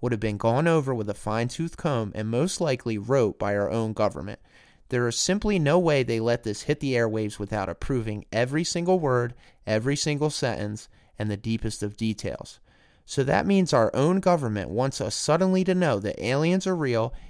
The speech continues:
after almost one hundred years of complete and utter denial. It just really makes you think. Fellow TikTok conspiracy theorist as well as a world-renowned U F O expert, his name being Stephen Greer, have all basically come to a similar conclusion about these events.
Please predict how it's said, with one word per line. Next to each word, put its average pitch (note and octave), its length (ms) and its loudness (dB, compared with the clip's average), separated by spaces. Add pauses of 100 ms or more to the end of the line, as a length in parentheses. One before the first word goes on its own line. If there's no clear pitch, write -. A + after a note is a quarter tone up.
(120)
after B2 340 0
almost E3 400 2
one A2 160 -2
hundred F#3+ 400 0
years B2 560 0
of A2+ 160 -6
complete G#2+ 560 -4
and A#2 160 -6
utter G#2+ 260 -2
denial. A#2 580 -2 (460)
It C3+ 100 -4
just E3 260 -4
really D3 260 4
makes B2 300 0
you G#2 80 -4
think. D3+ 460 -4 (640)
Fellow F#3+ 440 4
TikTok D#3+ 580 -2
conspiracy D3+ 720 -2
theorist C#3+ 440 -2
as G#2 180 -8
well A#2 200 2
as A2 120 -4
a G#2 80 -4
world-renowned B2 720 0
U A2 140 -2
F - 160 -4
O C#3+ 160 0
expert, C3+ 400 -4
his B2 220 -4
name A2+ 200 -2
being G#2+ 220 -6
Stephen A2 460 -4
Greer, D3 380 0
have B2 260 -4
all F3 260 0
basically C#3+ 500 -4
come C3+ 360 -6
to - 280 -6
a F#2 80 -8
similar A2+ 480 -4
conclusion B2 680 -2
about G#2 320 -2
these G2+ 240 -8
events. G#2+ 560 -4